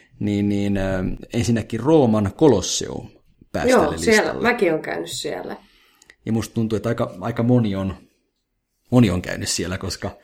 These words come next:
Speaker 1: jotenkin kun Roomaan menee, niin sinne s-, sattumaltakin saattaa päätyä.
Speaker 2: Ja onks
Speaker 1: Jotenkin kaikki
Speaker 2: käynyt
Speaker 1: tiettyjä
Speaker 2: siellä
Speaker 1: sinne.
Speaker 2: tavallaan, jos on ulkonakin siinä käynyt, ulkoa edes katsomassa sen?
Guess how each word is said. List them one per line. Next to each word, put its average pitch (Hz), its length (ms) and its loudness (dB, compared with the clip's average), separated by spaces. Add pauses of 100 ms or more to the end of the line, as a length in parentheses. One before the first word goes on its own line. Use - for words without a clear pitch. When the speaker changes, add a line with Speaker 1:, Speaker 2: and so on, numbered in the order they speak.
(640)
Speaker 1:
jotenkin 110 680 -2
kun 120 140 2
Roomaan 120 380 8
menee, 117 280 4
niin 110 420 0 (600)
sinne 120 300 2
s-, - 240 -8 (140)
sattumaltakin 104 680 -2
saattaa 90 380 -6
päätyä. 92 420 -6 (360)
Speaker 2:
Ja 240 220 2
onks 311 280 2
Speaker 1:
Jotenkin 370 220 4
kaikki 311 200 8
Speaker 2:
käynyt 226 160 0
Speaker 1:
tiettyjä 254 360 0
Speaker 2:
siellä 220 300 2
Speaker 1:
sinne. 196 100 -6
Speaker 2:
tavallaan, 190 640 2
jos 190 140 -4
on 196 180 -2
ulkonakin 175 600 2
siinä 151 360 -6
käynyt, 156 360 -4
ulkoa 170 400 -2
edes - 180 -8
katsomassa - 560 -12
sen? 190 340 -10